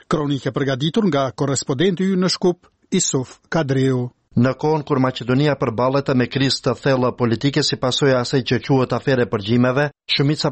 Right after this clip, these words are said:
Speaker 2: parlamentare vazhdon miratimin e ligjeve me tempo të përshpejtuar, pa debat, jo vetëm brenda institucionit ligjvënës, por edhe jashtë tij, duke marrë parasysh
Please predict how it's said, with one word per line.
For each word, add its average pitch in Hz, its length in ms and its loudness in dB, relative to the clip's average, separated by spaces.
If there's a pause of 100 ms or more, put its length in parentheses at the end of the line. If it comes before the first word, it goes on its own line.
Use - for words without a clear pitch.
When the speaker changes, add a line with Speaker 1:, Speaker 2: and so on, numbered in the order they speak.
Speaker 2:
parlamentare 131 580 0
vazhdon 120 320 0
miratimin 123 540 2
e - 20 2
ligjeve 127 400 2
me 120 140 2 (100)
tempo 123 240 2
të 113 160 -4
përshpejtuar, 113 680 0 (180)
pa 139 160 0
debat, 113 400 -2
jo 120 160 2
vetëm 127 240 0
brenda 123 240 0
institucionit 123 720 0
ligjvënës, 113 640 0
por 139 220 0
edhe 127 180 2
jashtë 139 300 0
tij, 147 160 4
duke 120 180 0
marrë 127 240 0
parasysh 117 400 -2